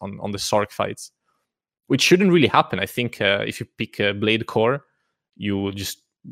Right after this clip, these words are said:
win the matchup if you play correctly. Instead, we had a lot of Sorcs literally rotating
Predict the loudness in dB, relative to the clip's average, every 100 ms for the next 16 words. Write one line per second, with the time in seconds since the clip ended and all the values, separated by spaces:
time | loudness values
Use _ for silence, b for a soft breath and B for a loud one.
0 | -2 2 2 0 -4 -2 -2 -2 -6 -8
1 | _ -14 -12 -4 0 0 0 -4 -2 0
2 | 0 -4 -12 B B -6 0 2 4 4
3 | 4 2 0 -2 -2 -2 -4 -12 _ -10
4 | -6 -2 0 0 0 0 0 2 0 0
5 | -6